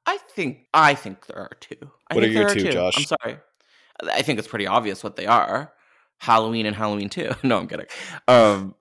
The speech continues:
Speaker 1: House of a Thousand Corpses and Devil's Rejects. Why, you don't like Devil's Rejects? Or you don't
Speaker 2: I
Speaker 1: like House of a
Speaker 2: don't.
Speaker 1: Thousand Corpses?
Speaker 2: I
Speaker 1: Okay, okay,
Speaker 2: really
Speaker 1: think
Speaker 2: like,
Speaker 1: about it.
Speaker 2: House of a Thousand Corpses is the one
Speaker 1: Oh,
Speaker 2: good
Speaker 1: thank
Speaker 2: movie
Speaker 1: God.
Speaker 2: because Rob Zombie has such a knack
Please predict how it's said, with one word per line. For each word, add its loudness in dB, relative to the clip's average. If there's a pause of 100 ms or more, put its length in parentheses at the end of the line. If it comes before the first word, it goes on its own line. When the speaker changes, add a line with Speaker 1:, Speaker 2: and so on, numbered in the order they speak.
Speaker 1:
House 4
of -6
a -4
Thousand -2
Corpses -4
and -2
Devil's -2
Rejects. 0
Why, 0
you 2
don't 0
like -4
Devil's -4
Rejects? -6 (200)
Or -4
you -2
don't 2
Speaker 2:
I 4
Speaker 1:
like 2
House 0
of -4
a -2
Speaker 2:
don't. -4
Speaker 1:
Thousand -4
Corpses? -8 (380)
Speaker 2:
I -2
Speaker 1:
Okay, 2
okay, -6
Speaker 2:
really -2
Speaker 1:
think 0
Speaker 2:
like, -4
Speaker 1:
about -6
it. -8
Speaker 2:
House 0
of -4
a -2
Thousand -4
Corpses -6
is -6
the -6
one -6 (360)
Speaker 1:
Oh, -2
Speaker 2:
good 2
Speaker 1:
thank -2
Speaker 2:
movie -2
Speaker 1:
God. -6
Speaker 2:
because -2
Rob 2
Zombie -2
has -2
such -4 (120)
a -4
knack -4